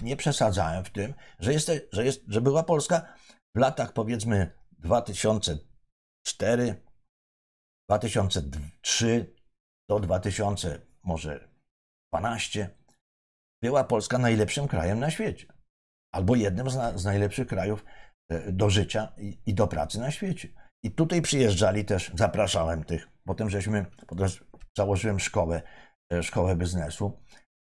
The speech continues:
i ta szkoła się rozwijała właśnie w takim kierunku, żeby przyswajać te doświadczenia zagraniczne, e, uczyć, e, u-, wiedzy praktycznej, jak prowadzić biznes.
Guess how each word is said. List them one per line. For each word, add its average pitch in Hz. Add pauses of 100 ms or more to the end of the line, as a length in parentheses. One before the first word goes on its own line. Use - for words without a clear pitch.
i 110
ta 110
szkoła 98
się 92
rozwijała 92
właśnie 95
w -
takim 110
kierunku, 98
żeby 107 (380)
przyswajać 98
te 85
doświadczenia 85
zagraniczne, 98 (1000)
e, - (460)
uczyć, 107
e, 87
u-, 87
wiedzy 92
praktycznej, -
jak 92
prowadzić 90
biznes. 113